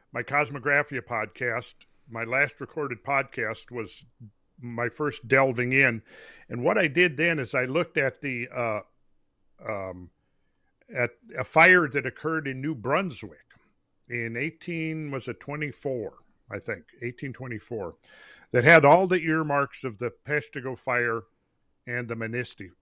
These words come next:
uh, Manistee fire. And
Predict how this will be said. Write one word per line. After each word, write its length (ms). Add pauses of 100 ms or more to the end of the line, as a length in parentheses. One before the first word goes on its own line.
(120)
uh, 180
Manistee 540
fire. 360 (880)
And 600